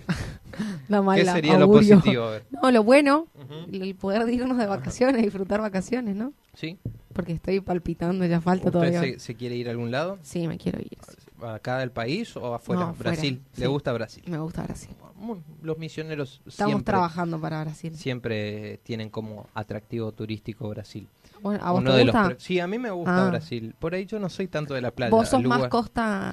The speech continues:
Speaker 1: argentina, ¿no?
Speaker 2: Sí,
Speaker 1: Que
Speaker 2: porque
Speaker 1: me
Speaker 2: yo no me meto tanto al agua. Si tengo que
Speaker 1: Ah.
Speaker 2: comparar, obvio, el agua de Brasil es más cálida, no tenés
Speaker 1: Vos,
Speaker 2: tanto
Speaker 1: vos
Speaker 2: frío.
Speaker 1: sos bronceador, fachita,
Speaker 2: No,
Speaker 1: con la
Speaker 2: no,
Speaker 1: sombrilla,
Speaker 2: no,
Speaker 1: ¿no?
Speaker 2: no.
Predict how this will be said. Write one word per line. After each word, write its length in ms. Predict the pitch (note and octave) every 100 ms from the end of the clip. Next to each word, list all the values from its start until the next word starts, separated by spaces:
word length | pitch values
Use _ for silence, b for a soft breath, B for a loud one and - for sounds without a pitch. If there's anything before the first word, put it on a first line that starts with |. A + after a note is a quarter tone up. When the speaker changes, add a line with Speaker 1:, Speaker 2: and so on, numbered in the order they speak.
| -
Speaker 1:
argentina, 640 | F3 E3+ F3 F#3 G#3 F3
¿no? 120 | E3 G#3+
Speaker 2:
Sí, 100 | G3+
Speaker 1:
Que 40 |
Speaker 2:
porque 200 | D#3+ F3+
Speaker 1:
me 180 | E3+ D#3
Speaker 2:
yo 100 | E3+
no 140 | E3+
me 120 | D3
meto 320 | C3+ D#3 C#3 A#2+
tanto 280 | A2+ A2
al 80 | A2
agua. 200 | A2+ A2 - -
Si 140 | - A2+
tengo 180 | A#2 C3+
que 60 |
Speaker 1:
Ah. 60 | C3
Speaker 2:
comparar, 400 | B2+ B2+ B2+ C#3+
obvio, 260 | C#3+ C3+ A2+
el 80 |
agua 220 | A2 A2+ A2+
de 80 |
Brasil 360 | A2+ A2+ - C3
es 80 | B2+
más 140 | A#2
cálida, 760 | - C3+ C#3 C3+ C3+ C3+ B2+ B2+
no 140 | B2
tenés 160 | F3+ G3
Speaker 1:
Vos, 220 | A3+ A3+
Speaker 2:
tanto 140 | - -
Speaker 1:
vos 120 | G3+ G#3+
Speaker 2:
frío. 200 | C3+ A3
Speaker 1:
sos 80 |
bronceador, 1000 | A3 G3+ F#3+ F#3+ F#3+ F#3+ G3 G3+ G3 G3 F#3
fachita, 600 | F3+ E3+ - G3 F#3 F3
Speaker 2:
No, 180 | G#3+ G#3+
Speaker 1:
con 80 | F#3+
la 60 |
Speaker 2:
no, 80 | D#3
Speaker 1:
sombrilla, 520 | C3+ - G3+ G#3 G3+
Speaker 2:
no, 80 | G3
Speaker 1:
¿no? 220 | F#3 G3+
Speaker 2:
no. 160 | C4+